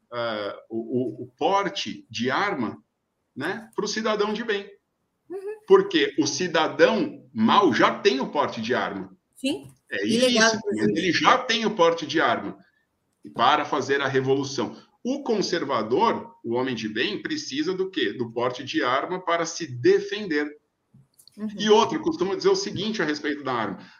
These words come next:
Speaker 1: A Bíblia defende a legítima defesa, tá em Êxodo. Eu sou espírito, o livro dos espíritos fala que a pessoa que mata em legítima defesa não é, é penalizada por Deus. É, tem a passagem lá, né, da, de, de,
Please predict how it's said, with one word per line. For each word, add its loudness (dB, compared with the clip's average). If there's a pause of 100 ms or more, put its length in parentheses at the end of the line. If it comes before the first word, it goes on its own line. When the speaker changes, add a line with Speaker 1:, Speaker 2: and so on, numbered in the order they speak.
Speaker 1:
A 0
Bíblia -4
defende -2
a -2
legítima -4
defesa, -4
tá -4
em -2
Êxodo. -2 (540)
Eu 0
sou 2
espírito, -2
o 4
livro 0
dos 0
espíritos -6
fala 0
que -4
a 0
pessoa -2 (200)
que -6
mata 0
em -2
legítima 0
defesa 0
não 2
é, -4
é -10
penalizada 0
por -8
Deus. 0 (560)
É, -4 (220)
tem 4
a 2
passagem 0
lá, 2
né, 0
da, -6
de, -14
de, -14